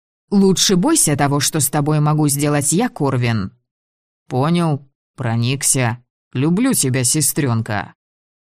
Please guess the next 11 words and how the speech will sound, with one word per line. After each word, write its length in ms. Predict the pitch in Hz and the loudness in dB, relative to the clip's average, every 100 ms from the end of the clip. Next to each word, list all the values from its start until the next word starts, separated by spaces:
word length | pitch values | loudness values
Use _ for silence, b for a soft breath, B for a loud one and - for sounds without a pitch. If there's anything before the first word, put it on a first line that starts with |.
| _ _ - | _ _ -4
Мы 240 | 151 160 | 0 0
переглянулись 840 | 160 151 151 156 160 220 185 120 - | 0 0 2 0 2 2 2 0 -2
и 80 | - | -2
рассмеялись. 1040 | 139 120 - 139 131 131 113 110 110 - - _ _ _ _ | -2 0 0 0 0 0 0 -2 -2 -4 -6 _ _ _ _
Я 200 | - 180 | -8 -4
всегда 400 | 190 - 196 254 | -2 -2 0 0
знала, 340 | 240 139 135 131 | -2 0 0 -2
когда 300 | 135 139 135 | -2 -2 -2
братец 420 | 135 135 135 127 | 0 -2 -2 -4
шутить 460 | - 147 131 262 147 | -2 -2 -2 -2 0
изволит, 560 | 127 131 127 120 120 | -2 0 0 0 -4